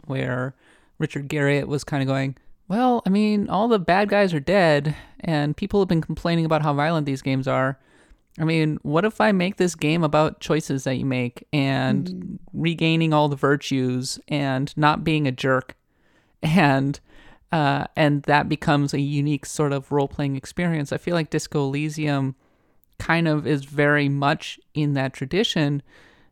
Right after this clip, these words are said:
Speaker 1: Uh, but at the same time, we get stuck into this headspace of, well, of course an R P G has to have combat. We lean super hard into the dungeon crawling roots that go all the way back to classic D and D. So it's natural to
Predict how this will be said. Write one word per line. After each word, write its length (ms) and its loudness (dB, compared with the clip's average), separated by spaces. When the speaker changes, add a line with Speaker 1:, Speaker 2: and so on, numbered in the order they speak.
Speaker 1:
Uh, 240 0
but 180 0
at 80 0
the 80 2
same 220 0
time, 300 2
we 120 -2
get 380 -4
stuck 560 -2
into 340 -2
this 220 -4
headspace 500 -4
of, 140 -4
well, 160 0
of 80 -6
course 240 0
an 40 0
R 120 2
P 160 -6
G 160 -4
has 240 -6
to 80 -10
have 180 -6
combat. 640 -4
We 260 -2
lean 580 0
super 440 -2
hard 300 2
into 200 -4
the 120 -6
dungeon 400 0
crawling 420 -2
roots 320 -6
that 140 -6
go 260 0
all 160 0
the 60 -4
way 120 -2
back 360 -4
to 240 -6
classic 540 -6
D 180 -6
and 120 -6
D. 360 -6
So 260 2
it's 180 -2
natural 640 2
to 440 0